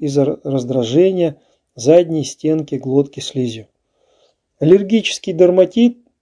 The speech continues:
сопровождается высыпаниями на коже, отеком тканей, зудом, формированием волдырей. Бронхиальная астма атопическая, о которой мы говорили с вами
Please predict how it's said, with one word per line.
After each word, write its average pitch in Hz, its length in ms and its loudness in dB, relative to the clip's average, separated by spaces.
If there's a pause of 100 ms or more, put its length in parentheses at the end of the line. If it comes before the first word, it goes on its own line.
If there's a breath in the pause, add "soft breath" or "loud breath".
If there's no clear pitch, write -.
(140)
сопровождается 147 880 0
высыпаниями 143 720 -2
на 123 160 -4
коже, 175 500 0 (640)
отеком 175 560 -2
тканей, 151 480 0
зудом, 160 540 0 (400)
формированием 131 880 0
волдырей. 123 680 0 (420)
Бронхиальная 190 720 4
астма 139 420 -8 (240)
атопическая, 143 920 -6 (280)
о - 40 -20
которой 139 420 0
мы 131 120 -4
говорили 131 460 0
с - 180 -12
вами 120 400 -6